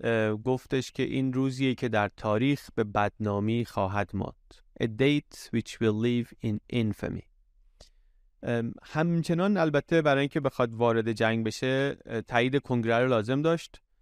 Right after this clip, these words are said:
ولی خب بعد دیگه موسولینی و هیتلر، اه، به آمریکا اعلام جنگ کردن و دیگه آمریکا رسما رفت تو جنگ جهانی دوم و حالا دیگه روزولت فقط رئیس جمهور نبود، فرماندهٔ جنگی هم بود. روزولتی که خودش هم البته در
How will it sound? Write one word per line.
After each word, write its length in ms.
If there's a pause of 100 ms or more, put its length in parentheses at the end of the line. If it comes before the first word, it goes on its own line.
(220)
ولی 300
خب 140
بعد 280
دیگه 160
موسولینی 520
و 60
هیتلر، 520
اه، 240
به 100
آمریکا 360
اعلام 300
جنگ 320
کردن 560
و 140
دیگه 180
آمریکا 500
رسما 580
رفت 380
تو 60
جنگ 320
جهانی 440
دوم 500 (440)
و 60
حالا 300
دیگه 180
روزولت 360
فقط 300
رئیس 180
جمهور 280
نبود، 400
فرماندهٔ 640
جنگی 420
هم 320 (240)
بود. 340 (300)
روزولتی 520
که 320
خودش 280
هم 60
البته 260
در 220